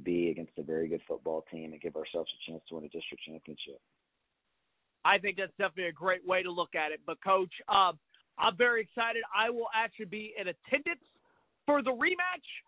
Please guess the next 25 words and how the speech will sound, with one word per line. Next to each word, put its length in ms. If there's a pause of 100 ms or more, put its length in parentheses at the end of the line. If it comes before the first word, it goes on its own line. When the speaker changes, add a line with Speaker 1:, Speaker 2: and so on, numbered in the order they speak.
(260)
Speaker 2:
on 240
this 180 (160)
Friday 360
night. 360 (180)
Um, 300 (340)
Coach, 300
thank 280
you 180
so 160
much 220
for 80
coming 240
on 120
the 60
podcast. 440
Thank 180
you 100
for 180
everything 360
that 80
you've 260
done 300 (360)
all 320
season 400
long. 320